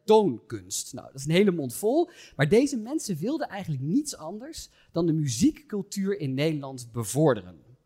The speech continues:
Nou, en die muziekfeesten, die pasten daar heel erg goed bij. En die werden ook in Nederland razend populair. En dat ligt ook ergens wel voor de hand, want je moet zich goed realiseren, in deze periode hadden mensen nog niet de luxe die wij vandaag de dag hebben. Hè, wij zetten een radio aan of Spotify en we luisteren naar allerlei prachtige klanken.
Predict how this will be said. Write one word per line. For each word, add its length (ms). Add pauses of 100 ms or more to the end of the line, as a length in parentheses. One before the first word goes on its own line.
(220)
Nou, 120
en 60
die 80
muziekfeesten, 800
die 180
pasten 300
daar 100
heel 220
erg 120
goed 220
bij. 260 (420)
En 100
die 80
werden 320
ook 140
in 120
Nederland 400
razend 480
populair. 600 (580)
En 60
dat 100
ligt 220
ook 80
ergens 260
wel 120
voor 180
de 60
hand, 260
want 200 (340)
je 60
moet 160
zich 100
goed 160
realiseren, 640
in 120
deze 340
periode 520
hadden 240
mensen 280
nog 100
niet 140
de 80
luxe 320
die 100
wij 200
vandaag 320
de 80
dag 220
hebben. 280
Hè, 120
wij 120
zetten 240
een 60
radio 360
aan 260
of 60
Spotify 680
en 80
we 60
luisteren 400
naar 100
allerlei 300
prachtige 400
klanken. 400